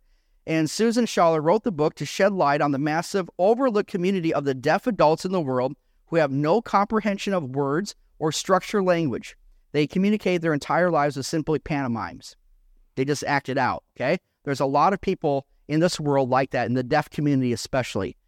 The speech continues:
Uh, maybe not so much in the United States. There is more of a structure and all that. But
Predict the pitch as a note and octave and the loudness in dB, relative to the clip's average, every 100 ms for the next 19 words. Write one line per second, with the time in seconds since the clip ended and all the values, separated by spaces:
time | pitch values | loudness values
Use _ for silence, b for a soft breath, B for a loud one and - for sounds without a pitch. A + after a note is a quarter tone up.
0 | _ _ - A#2+ A#2+ A#2 G#2+ D3+ E3 E3 | _ _ -6 -2 0 0 0 0 2 0
1 | - F3 - D3+ D3+ D3 C3+ G#3+ D3 - | 0 -4 -2 -2 0 -2 -2 -2 -2 0
2 | C#3+ C#3 D3+ D3+ C3+ - F3 - - C3+ | -2 0 -2 -2 -4 -2 0 0 -4 -4
3 | A#2+ A#2 G#2+ - _ _ _ _ _ A#2 | -2 -2 -4 -8 _ _ _ _ _ -6
4 | B2+ C#3+ | 0 0